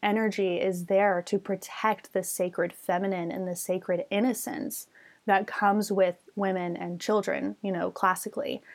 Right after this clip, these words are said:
And so, you know, like, I can do a whole episode on, like, fatherhood, but it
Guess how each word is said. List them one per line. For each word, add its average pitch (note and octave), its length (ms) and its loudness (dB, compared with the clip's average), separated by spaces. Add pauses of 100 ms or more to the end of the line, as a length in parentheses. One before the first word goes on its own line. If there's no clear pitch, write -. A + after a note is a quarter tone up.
(300)
And F#3+ 500 2 (260)
so, F#3+ 440 4
you G3 160 2
know, F3 240 -2
like, F3+ 240 2
I F#3+ 100 4
can G3 240 0
do A3 160 6
a A3 80 8
whole G3 240 6
episode F3+ 580 2
on, E3+ 320 2
like, - 200 -6
fatherhood, G3+ 720 4
but F#3 320 2 (2250)
it A#3 200 6